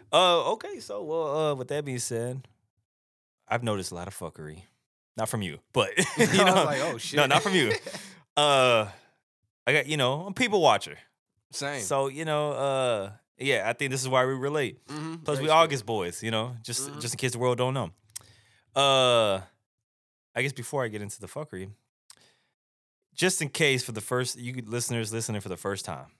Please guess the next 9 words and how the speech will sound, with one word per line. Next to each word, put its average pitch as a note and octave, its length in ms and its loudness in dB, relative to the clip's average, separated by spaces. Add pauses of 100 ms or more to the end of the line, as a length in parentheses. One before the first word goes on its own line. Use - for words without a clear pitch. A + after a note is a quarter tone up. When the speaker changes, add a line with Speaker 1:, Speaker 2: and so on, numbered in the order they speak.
(140)
Speaker 2:
Mm-hmm. G#2+ 260 -16 (240)
Speaker 1:
and G2 80 -8
you G#2 160 -6
don't G2+ 240 -2
know G#2 120 -4
who G#2 140 -8
Deshaun F#2+ 380 -8
J F#2+ 160 -8 (120)
is, - 140 -20